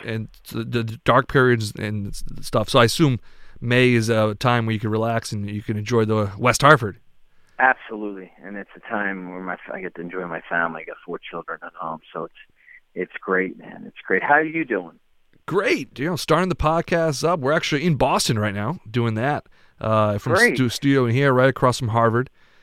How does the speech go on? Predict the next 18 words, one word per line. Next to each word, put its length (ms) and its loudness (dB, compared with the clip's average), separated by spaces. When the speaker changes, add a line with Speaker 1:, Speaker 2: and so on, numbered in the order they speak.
Speaker 1:
And, 360 -2
uh, 440 2
we're, 320 -6
we're, 320 2
uh, 240 0
doing 240 2
that, 220 4
all 120 -2
lights, 260 2
camera, 260 -4
sports, 380 -2
get 180 2
it 80 2
going 260 2
here, 320 0
uh, 220 -4
in 120 -8
addition 480 0